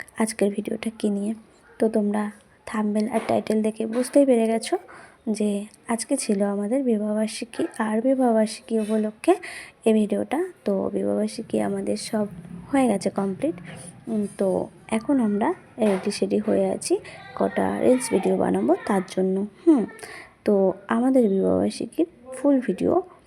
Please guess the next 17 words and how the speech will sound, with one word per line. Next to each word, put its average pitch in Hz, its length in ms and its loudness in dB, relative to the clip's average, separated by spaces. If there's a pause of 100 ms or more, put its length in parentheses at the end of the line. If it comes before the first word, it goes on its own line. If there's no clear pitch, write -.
(260)
উম, 202 420 -2
ফুল 294 280 0
ভিডিও 202 340 2
তোমরা 185 260 0
যদি 180 200 -2
দেখতে 254 460 2
চাও 240 320 0
তাহলে 190 380 0
ঝটপট 226 420 2
করে 190 220 0
চলে 190 240 -4
যাও 262 180 0
বন্দনা 196 440 0
মান্না 202 320 0 (460)
চ্যানেলে, 196 400 2 (600)
ওই 214 100 0
ভিডিওটা 196 420 2